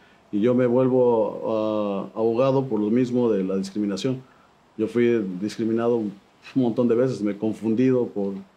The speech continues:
Speaker 2: te
Speaker 1: traficantes.
Speaker 2: vuelves abogado por
Speaker 1: Para
Speaker 2: todo lo que
Speaker 1: defenderme.
Speaker 2: viviste de la, de la discriminación.
Speaker 1: Para defenderme, para defenderme completamente, porque ya era que nos pa-, me paraban no solamente por mi look. O alguien grafiteó una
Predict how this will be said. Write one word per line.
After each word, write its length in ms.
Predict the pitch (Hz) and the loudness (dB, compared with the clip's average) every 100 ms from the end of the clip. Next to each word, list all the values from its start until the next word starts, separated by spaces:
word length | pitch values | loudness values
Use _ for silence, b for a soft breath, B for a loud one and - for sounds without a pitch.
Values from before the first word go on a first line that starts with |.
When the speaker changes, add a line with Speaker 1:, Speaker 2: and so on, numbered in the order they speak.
| - | -4
Speaker 2:
te 80 | |
Speaker 1:
traficantes. 260 | 104 - 127 | 0 4 6
Speaker 2:
vuelves 300 | 143 185 196 | 6 6 6
abogado 600 | 170 147 147 165 202 214 - - - | 6 6 6 6 4 0 -14 -8 0
por 100 | 120 | 2
Speaker 1:
Para 120 | 113 | 6
Speaker 2:
todo 100 | 160 | 6
lo 60 | 175 | 6
que 60 | |
Speaker 1:
defenderme. 260 | 165 131 143 | 6 4 4
Speaker 2:
viviste 240 | 113 - | 2 2
de 80 | 151 | 4
la, 100 | 127 117 | 4 2
de 260 | 113 113 113 | 0 -2 0
la 120 | 110 | 0
discriminación. 680 | 107 - 107 104 98 98 104 95 _ _ | 0 -4 -10 -10 -10 -10 -12 -14 _ _
Speaker 1:
Para 140 | 104 | -4
defenderme, 520 | 107 104 110 113 127 113 | -2 -2 -2 2 2 2
para 180 | 104 | 0
defenderme 400 | 104 110 110 120 | -2 0 0 2
completamente, 600 | 113 107 117 117 123 123 | 0 0 0 2 2 2
porque 260 | 113 101 104 | 0 -2 0
ya 100 | 110 | 2
era 160 | 117 107 | 2 0
que 140 | 101 98 | -2 -2
nos 280 | 107 104 | -2 -4
pa-, 200 | 95 104 110 | -4 -6 -4
me 120 | 104 | -2
paraban 400 | 113 123 147 139 | 0 0 2 2
no 80 | 123 | 2
solamente 400 | 135 127 127 127 | 0 0 0 -4
por 200 | 104 101 | -4 -2
mi 80 | 104 | -2
look. 180 | 113 95 - _ b b - | -2 -6 -16 _ b b -6
O 320 | 107 110 107 98 - | -2 0 -2 -4 -4
alguien 500 | 120 123 127 117 107 | -2 2 2 4 2
grafiteó 520 | 113 110 113 127 127 | 2 0 0 2 2
una 500 | 127 123 113 107 95 | 2 2 0 -2 -6